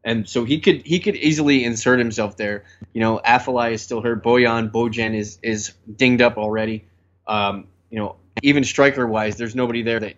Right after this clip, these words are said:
you know, is gonna run away and say, "All right, he could play the wing." Berahino, Diouf, you know, Joselu actually has been doing okay in preseason, so he may get some shine there in the first coming games. Uh, but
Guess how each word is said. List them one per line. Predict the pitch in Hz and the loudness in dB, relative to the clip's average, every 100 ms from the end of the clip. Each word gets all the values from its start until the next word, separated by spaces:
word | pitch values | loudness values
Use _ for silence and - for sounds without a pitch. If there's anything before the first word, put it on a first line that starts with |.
| - | -12
you | 113 | -10
know, | 104 101 - | -8 -10 -12
is | 110 | -6
gonna | 120 | -4
run | 110 120 | 0 0
away | 117 120 113 | 2 0 0
and | 107 | -2
say, | 113 | -4
"All | 110 117 | 0 0
right, | 104 | 0
he | 104 110 | -4 -8
could | 104 | -6
play | 120 110 | -2 -2
the | 104 | 0
wing." | 113 107 | -2 -2
Berahino, | 110 104 110 110 107 101 | -2 -2 -2 -2 -2 -2
Diouf, | 110 107 104 - _ _ _ | -4 -4 -6 -10 _ _ _
you | 113 | -2
know, | 104 | 0
Joselu | 110 117 135 135 131 | 0 2 4 6 4
actually | 117 113 113 107 | 2 0 -4 -6
has | 101 | -6
been | 110 107 | -6 -8
doing | 113 113 107 | -4 -4 -4
okay | 120 117 113 110 107 101 _ _ | -2 -2 2 2 2 -2 _ _
in | - 104 | -12 -10
preseason, | - 117 107 113 110 104 | -6 -6 -6 -8 -8 -8
so | 98 104 98 - _ _ | -4 -4 -4 -8 _ _
he | 120 | 2
may | 110 107 | 4 4
get | 110 107 | 0 -4
some | - 101 90 | -8 -12 -12
shine | - 107 104 107 | -8 -4 -2 -2
there | 107 104 | -2 -2
in | 107 104 | -2 -4
the | 98 | -2
first | 117 107 | -2 -2
coming | - 110 107 | 0 0 0
games. | 107 110 113 - _ _ _ - | 0 0 -2 -6 _ _ _ -4
Uh, | 107 104 101 _ | 0 0 -2 _
but | 123 | -6